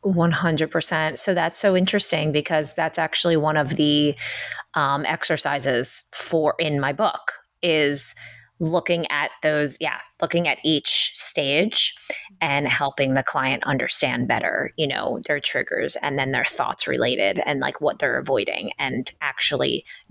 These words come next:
doing the work together on these worksheets. Um, so, so yeah, that is, that's gonna be a huge part of this is to really kind of look at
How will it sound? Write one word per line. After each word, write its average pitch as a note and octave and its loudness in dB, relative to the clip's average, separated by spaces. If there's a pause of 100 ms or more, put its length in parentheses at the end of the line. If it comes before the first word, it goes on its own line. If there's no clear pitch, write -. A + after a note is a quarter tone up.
doing C#3 2
the C3+ 0
work - -2
together C3 0
on C3+ 0
these B2 0
worksheets. - -2 (500)
Um, C#3 0 (500)
so, D#3 4 (420)
so E3 2
yeah, C#3 0 (120)
that D3 0
is, D3+ 2 (120)
that's C#3 -2
gonna E3 2
be D#3+ 2
a D#3 2
huge E3 0
part D3 2
of G3+ 2
this - 0
is C3 0 (120)
to D3 2
really C#3+ 2
kind C#3 -2
of C#2+ -2 (1080)
look E3 4 (100)
at C3 0